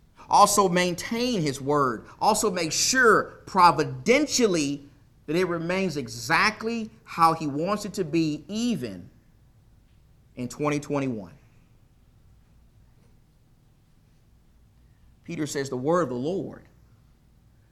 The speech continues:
it endures forever." And if God is real,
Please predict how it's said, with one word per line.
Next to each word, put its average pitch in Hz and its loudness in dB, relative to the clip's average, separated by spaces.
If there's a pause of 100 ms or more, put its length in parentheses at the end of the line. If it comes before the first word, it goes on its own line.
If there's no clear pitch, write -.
(280)
it 151 0
endures 156 2
forever." 143 0
And 147 -2
if 123 -4
God 170 2
is 120 -4
real, 131 -4